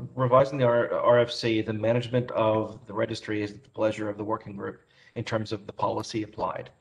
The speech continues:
Um, and we can have a discussion about that, whether designated expert is still the right approach or not, if we want to. I might wanna talk about how, um, we enable it to be managed on GitHub rather than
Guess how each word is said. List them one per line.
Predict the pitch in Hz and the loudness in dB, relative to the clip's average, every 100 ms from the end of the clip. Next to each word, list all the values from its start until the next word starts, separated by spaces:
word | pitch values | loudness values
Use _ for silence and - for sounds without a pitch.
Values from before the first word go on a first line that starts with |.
| _ _ _ - | _ _ _ 0
Um, | 110 107 107 107 107 - | 4 6 6 2 -4 -4
and | 113 113 113 110 | 0 2 2 2
we | 113 | -2
can | 117 | 0
have | 113 110 | -2 -2
a | |
discussion | 107 117 110 - | -2 -2 -2 -2
about | 107 107 | -4 -2
that, | 107 85 | -2 -2
whether | 107 | -4
designated | 104 107 104 110 107 110 | -2 -4 -4 -8 -6 -6
expert | - - | -8 -12
is | - | -10
still | - 104 | -6 -6
the | 104 | -6
right | 107 | -8
approach | 101 - 101 - | -8 -6 -6 -6
or | 98 | -8
not, | 98 - - | -8 -10 -12
if | - | -10
we | 101 | -8
want | 101 - | -8 -8
to. | 104 101 101 - - _ - | -8 -8 -12 -20 -20 _ -2
I | 110 | 2
might | 110 | 2
wanna | 110 110 | 0 -2
talk | - 104 113 | -2 -2 -2
about | 107 107 - | -2 -2 -2
how, | - 107 110 110 | -2 0 0 0
um, | 101 104 101 101 98 | 0 0 -2 -6 -4
we | 110 110 | -2 0
enable | 110 104 107 113 | -2 -4 -4 -4
it | 110 | -6
to | - | -8
be | 107 | -6
managed | 104 104 | -6 -4
on | 104 | -6
GitHub | 101 101 98 95 | -6 -8 -8 -8
rather | 104 98 95 | -8 -8 -12
than | 98 | -14